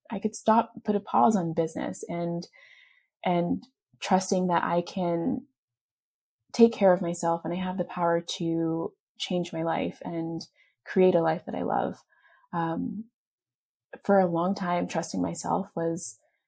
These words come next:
not listening to other people when they were telling me what I should be eating for my body <laughs> and being able to find the right thing that worked for me. Um, there's so much power in being able to trust ourselves in our own process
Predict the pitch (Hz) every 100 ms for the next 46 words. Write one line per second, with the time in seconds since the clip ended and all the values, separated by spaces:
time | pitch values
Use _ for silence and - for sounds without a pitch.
0 | _ - 165 190 185 190 202 - 185 180
1 | 202 208 185 175 165 165 165 - 180 180
2 | 170 170 165 175 - 180 - 190 175 170
3 | 170 160 170 185 185 - 185 - 294 -
4 | - - - - 185 175 170 - 180 175
5 | 180 180 175 - 175 170 170 170 180 180
6 | 180 170 - 170 170 - 175 202 185 185
7 | 160 - 170 165 160 165 - - _ _
8 | - 196 - - 196 196 196 185 - -
9 | 175 175 165 165 - _ _ _ _ -
10 | 175 170 165 170 175 170 170 165 165 180
11 | - 269 294 220 - 165 175 175 170 165
12 | 180 175 - 196 254 - 160 165 -